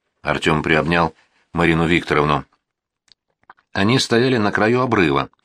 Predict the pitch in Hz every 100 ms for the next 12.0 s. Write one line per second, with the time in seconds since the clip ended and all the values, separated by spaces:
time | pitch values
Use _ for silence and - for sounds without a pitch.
0 | - _ _ _ _ _ _ _ _ -
1 | 82 110 104 101 104 110 - 156 147 -
2 | _ _ 82 82 85 95 92 95 - -
3 | 98 92 - - 127 127 123 120 _ _
4 | _ _ _ - 85 92 87 85 90 92
5 | 90 82 92 - 95 - 117 110 92 69
6 | - _ _ _ _ - 78 - 90 87
7 | 85 - 85 85 82 87 82 95 90 76
8 | 71 - _ _ _ _ - 76 78 92
9 | 98 113 - 113 95 101 - _ _ _
10 | _ _ _ - - 104 71 _ _ _
11 | _ 73 76 76 76 80 82 80 85 78